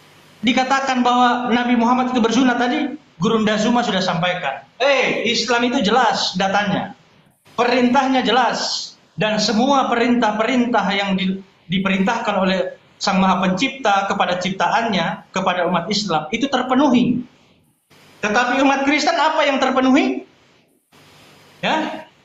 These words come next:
tadi Guru Nda Su-, sudah sampaikan, berbicara tentang dilarangnya makan lele, makan, eh, kelinci, itu kitab sucinya orang Yahudi, bukan kitab sucinya umat Islam.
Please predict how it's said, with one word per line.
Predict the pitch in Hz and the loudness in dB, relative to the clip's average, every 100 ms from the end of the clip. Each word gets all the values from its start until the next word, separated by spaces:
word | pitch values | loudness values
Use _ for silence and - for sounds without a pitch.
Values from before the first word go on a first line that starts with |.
| _ _ _ - - - | _ _ _ -20 -20 -4
tadi | 226 240 320 294 | -2 0 0 0
Guru | 262 262 | 2 4
Nda | 226 | 2
Su-, | 226 254 254 254 | 2 0 0 0
sudah | - 214 | -2 0
sampaikan, | 190 185 170 170 - 127 - - _ _ - | 0 0 -2 -2 -4 -6 -8 -16 _ _ -6
berbicara | 214 202 208 220 240 233 220 | -4 -2 0 0 0 0 0
tentang | 190 190 190 185 165 | 2 2 2 0 0
dilarangnya | 180 180 190 208 202 185 | 0 0 0 -2 -2 -2
makan | 175 175 170 170 160 151 - | -2 -4 -2 -4 -2 -6 -6
lele, | 170 180 175 165 151 156 - _ _ _ _ - | -2 0 0 -2 -2 -6 -14 _ _ _ _ -2
makan, | 180 175 - 170 165 160 156 _ _ - | 0 0 -2 -2 -2 -4 -8 _ _ -4
eh, | 160 156 | 0 0
kelinci, | 156 180 190 165 175 160 143 - _ | -2 -2 0 0 0 0 -2 -8 _
itu | 185 185 320 | -4 0 0
kitab | 254 240 160 | 0 -2 -2
sucinya | - 170 214 202 190 | -2 -2 0 0 2
orang | 185 180 | 0 0
Yahudi, | 180 180 254 302 247 302 302 208 - - - _ _ _ _ _ - - - - | 0 0 2 2 2 2 2 0 -4 -10 -16 _ _ _ _ _ -20 -20 -12 -2
bukan | 233 262 247 | 0 2 0
kitab | 240 233 208 | 0 -2 -2
sucinya | 220 233 214 202 | -2 0 0 0
umat | 196 208 | 0 0
Islam. | 302 320 349 311 - - - | -2 0 2 2 0 -4 -8